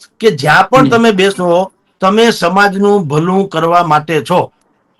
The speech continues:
Speaker 2: હમ.
Speaker 1: શક્ય હોય એટલું. આપણું પણ ખરું, પણ
Speaker 2: યસ.
Speaker 1: પ્લસ સમાજનું, બેય.
Speaker 2: હમ.
Speaker 1: આપણે કે
Speaker 2: હમ.
Speaker 1: ગાંધીવાદી છે એવી વાત નથી કરતા, મને પાંચ રૂપિયા વધુ મળે, હું ત્યાં જાઉં,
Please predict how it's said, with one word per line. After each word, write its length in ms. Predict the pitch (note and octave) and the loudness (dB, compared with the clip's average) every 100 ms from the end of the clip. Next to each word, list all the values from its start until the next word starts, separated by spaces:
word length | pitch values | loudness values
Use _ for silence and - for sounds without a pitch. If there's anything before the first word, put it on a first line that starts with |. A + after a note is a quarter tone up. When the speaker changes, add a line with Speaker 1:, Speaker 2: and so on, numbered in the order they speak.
| _ _ D3+ | _ _ -2
Speaker 2:
હમ. 120 | D3+ | 0
Speaker 1:
શક્ય 380 | C#3 B3 - B3+ | 0 -2 0 4
હોય 240 | A#3 G#3 | 6 6
એટલું. 360 | G3 G3 D#3 - | 4 2 -4 0
આપણું 380 | F3 F#3+ C#4 C4 | 0 0 0 2
પણ 160 | D4+ | 0
ખરું, 440 | A3 G#3+ G#3 C4 - - - | 2 2 2 0 -2 -18 -6
પણ 200 | A#3+ G#3+ C#3+ | -2 0 0
Speaker 2:
યસ. 160 | D#3+ | 2
Speaker 1:
પ્લસ 340 | A#3+ C#4 - - - - _ - | 4 2 0 -14 -20 -20 _ -20
સમાજનું, 540 | - B3+ B3+ E3+ C#3+ B2+ | -2 2 4 2 -2 -2
બેય. 260 | F#3+ A3+ B2+ - _ _ D3 | 2 2 0 -10 _ _ -2
Speaker 2:
હમ. 240 | C#3+ A2 - - | -2 -2 -10 -4
Speaker 1:
આપણે 280 | F#3 F#3 - | -2 2 2
કે 80 | C#3 | 0
Speaker 2:
હમ. 80 | - | 2
Speaker 1:
ગાંધીવાદી 560 | F#3+ G#3 A#3 A#3 A3+ | 2 4 4 2 0
છે 100 | E3+ | 0
એવી 100 | A3+ | 0
વાત 260 | A3+ G#3+ G#3+ | 2 2 0
નથી 160 | A3+ | -2
કરતા, 180 | A3 G3+ | 0 0
મને 220 | E3+ G3+ | 0 0
પાંચ 260 | G#3+ G#3 G3+ | 0 0 0
રૂપિયા 180 | G3+ G#3 | -2 -2
વધુ 280 | G3 G#3+ G#3+ | 2 2 4
મળે, 140 | G#3 | 2
હું 420 | - - - F#3+ | -2 -8 -4 0
ત્યાં 160 | G#3 G3 | 2 2
જાઉં, 360 | F3+ G#3 E3 | 4 4 2